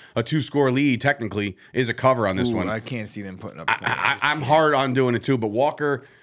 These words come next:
Speaker 1: yeah, here you go. Walker gets started early, sixty yards in the first half. It's not blowout city. So Walker, he, you know, it, that's very apparent. If the Seattle Seahawks can establish the run,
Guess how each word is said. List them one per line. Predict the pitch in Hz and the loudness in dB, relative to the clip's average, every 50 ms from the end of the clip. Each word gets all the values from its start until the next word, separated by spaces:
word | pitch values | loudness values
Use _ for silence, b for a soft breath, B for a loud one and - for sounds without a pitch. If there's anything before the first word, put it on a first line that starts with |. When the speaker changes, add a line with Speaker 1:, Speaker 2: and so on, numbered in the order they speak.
| B B B B | B B B B
Speaker 1:
yeah, | - 151 151 131 | 0 0 2 2
here | 127 127 143 165 | 4 4 4 4
you | 151 | 4
go. | 120 117 120 | 2 0 0
Walker | 113 98 123 143 156 156 160 160 | 0 0 0 2 2 2 0 0
gets | 156 151 - - | 0 0 -2 2
started | - 156 151 143 135 | 0 2 2 2 2
early, | 135 143 139 139 | 2 2 2 0
sixty | 120 - 147 - - 139 | -2 -4 -8 -6 -4 0
yards | 143 139 139 127 | 2 2 2 2
in | 123 123 | 0 -2
the | 120 104 | -4 -4
first | 117 131 127 123 | -4 -4 -4 0
half. | 139 131 127 - 101 | 0 0 0 -2 -4
It's | 98 104 113 | -8 -6 -4
not | 127 123 117 95 | -2 -2 -2 -2
blowout | 107 107 117 113 113 110 107 101 | -2 0 0 2 2 2 0 -2
city. | - - 117 101 | 0 0 0 0
So | 90 - | 0 -2
Walker, | 117 107 120 135 139 - - 113 - | 0 2 2 2 2 0 -4 -8 -6
he, | 127 151 143 - _ _ _ _ | -6 -8 -8 -8 _ _ _ _
you | 113 107 | -4 -2
know, | 87 85 87 - - | -2 -4 -6 -2 -2
it, | 135 123 117 - | -2 -2 0 0
that's | 135 120 - - | 0 0 0 0
very | 104 107 95 95 92 92 | 0 0 2 2 0 -2
apparent. | - 95 - - 95 80 71 73 - B B B B B | -4 -6 -2 -2 -2 -2 -4 -6 -10 B B B B B
If | B 123 104 | B -2 -2
the | 110 | -2
Seattle | 107 - 139 135 127 123 | -4 0 0 0 0 0
Seahawks | - 135 120 113 104 - - | -2 -2 -2 -2 -2 -4 -6
can | - 107 | -6 -4
establish | 98 - - - 123 117 110 113 - | -4 -4 -2 0 0 0 0 -2 -4
the | - 98 | -4 -2
run, | 95 110 104 98 90 87 90 | 2 2 2 2 2 -2 -4